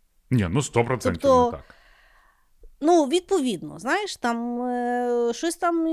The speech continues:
Speaker 2: десь там слизьке, д-, щось там бридке, от, ну, то от всьо, і, і то за тим бігати, то дивитися, ну, щось, щось мене не качає. Тобто я не романтизую ту роботу. Я загалом вважаю, що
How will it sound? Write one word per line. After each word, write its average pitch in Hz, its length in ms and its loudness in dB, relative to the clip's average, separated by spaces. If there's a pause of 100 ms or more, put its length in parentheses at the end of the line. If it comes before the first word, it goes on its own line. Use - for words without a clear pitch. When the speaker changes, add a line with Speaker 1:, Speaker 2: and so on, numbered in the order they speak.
(180)
Speaker 2:
десь 302 180 -4
там 302 180 -2
слизьке, 240 680 0
д-, 226 200 -4
щось 247 180 -6
там 285 180 -2
бридке, 214 680 -2
от, 202 280 -4
ну, 254 220 -2
то 220 200 -10
от 233 160 -6
всьо, 190 680 -4
і, 202 580 -6 (420)
і - 60 -12
то 262 180 0
за 269 120 0
тим 285 240 -2
бігати, 208 800 -2 (280)
то 240 100 -2
дивитися, 202 1080 -4
ну, 254 180 -8
щось, 196 220 -10
щось - 240 -8
мене 196 360 -8
не 185 160 -10
качає. - 340 -10
Тобто 269 220 -6
я 294 240 2
не 269 160 0
романтизую 214 680 -6
ту - 160 -14
роботу. 180 360 -6
Я 285 120 4
загалом 240 400 0
вважаю, 151 260 -10
що - 180 -14